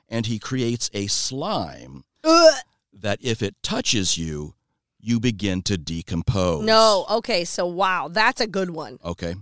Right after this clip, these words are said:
Speaker 2: That's a good one.
Speaker 1: Right. Then
Speaker 2: Terrifying.
Speaker 1: again,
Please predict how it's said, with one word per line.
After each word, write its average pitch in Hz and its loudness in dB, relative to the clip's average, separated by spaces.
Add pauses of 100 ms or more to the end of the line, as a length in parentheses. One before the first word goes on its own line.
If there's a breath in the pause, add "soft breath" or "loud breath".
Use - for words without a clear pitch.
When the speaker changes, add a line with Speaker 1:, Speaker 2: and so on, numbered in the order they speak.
Speaker 2:
That's 196 0
a 101 -6
good 156 -6
one. - -18
Speaker 1:
Right. 73 -12 (2000)
Then 151 6
Speaker 2:
Terrifying. - 6
Speaker 1:
again, 156 2